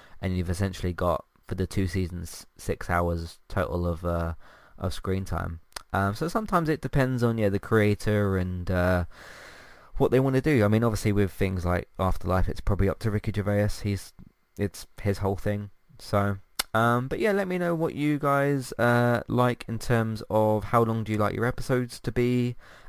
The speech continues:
Um, do you find that certain shows drag maybe 'cause they're too many episodes, like if you have a twenty plus sort of season? Um, how long, yeah, how long do you think episodes should be? How long do you think certain seasons should be?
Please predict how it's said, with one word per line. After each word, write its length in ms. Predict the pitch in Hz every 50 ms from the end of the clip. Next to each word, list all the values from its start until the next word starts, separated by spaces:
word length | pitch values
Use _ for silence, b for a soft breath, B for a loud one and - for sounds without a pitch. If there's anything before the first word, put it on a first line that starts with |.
| B -
Um, 260 | 101 101 101 101 104
do 80 | 104 110
you 60 | 107
find 280 | - - 113 110 107 101
that 60 | 95
certain 340 | - - 110 104 - - 98
shows 280 | - - 98 95 92
drag 340 | - - 131 131 135 135 -
maybe 260 | 127 127 127 123 127
'cause 200 | 123 - 127 113
they're 100 | 110 110
too 200 | - - 127 113
many 200 | 113 113 113 113
episodes, 520 | 113 113 - 110 - - 117 110 110 107 -
like 180 | 101 - -
if 80 | 104 92
you 60 | 98
have 140 | 98 92 98
a 40 | 98
twenty 260 | - - 110 104 101
plus 280 | - - 101 101 101 -
sort 200 | - 107 - -
of 80 | 98
season? 540 | - - 107 104 104 101 104 104 104 104 101 B B B B B B B B B B -
Um, 640 | 92 98 98 98 98 98 98 98 98 98 95 95 - - - - - - -
how 180 | - - 107 104
long, 220 | 101 101 101 107
yeah, 100 | 117 120
how 140 | 110 113 113
long 120 | 113 117
do 80 | 110 117
you 40 | 110
think 180 | - 117 98
episodes 440 | 110 110 - - - 113 110 104 -
should 120 | - 113
be? 140 | - 107 110
How 120 | 107 107 107
long 160 | 104 107 101
do 80 | 98
you 60 | 101 -
think 200 | - 98 85 -
certain 280 | - 101 80 76 92
seasons 460 | 92 - 127 139 131 123 131 131 123
should 220 | - - 127 117 -
be? 380 | - 123 123 123 120 120 123